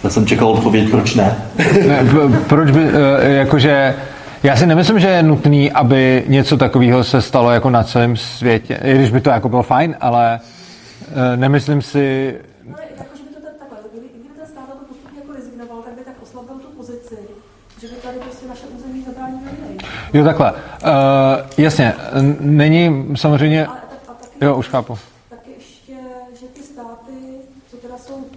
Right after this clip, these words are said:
Speaker 3: nějakým způsobem demokratický, nebo, mm, tak je považujeme za demokratický, tak, eh, tak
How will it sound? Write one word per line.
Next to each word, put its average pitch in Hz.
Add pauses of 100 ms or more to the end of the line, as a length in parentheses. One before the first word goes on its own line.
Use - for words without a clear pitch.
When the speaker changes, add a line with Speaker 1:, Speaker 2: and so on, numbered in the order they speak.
(280)
Speaker 3:
nějakým 214
způsobem 247 (160)
demokratický, 226
nebo, 233
mm, 226 (440)
tak 226
je 240
považujeme 226 (120)
za 240 (600)
demokratický, 240
tak, 247 (200)
eh, 220 (2250)
tak -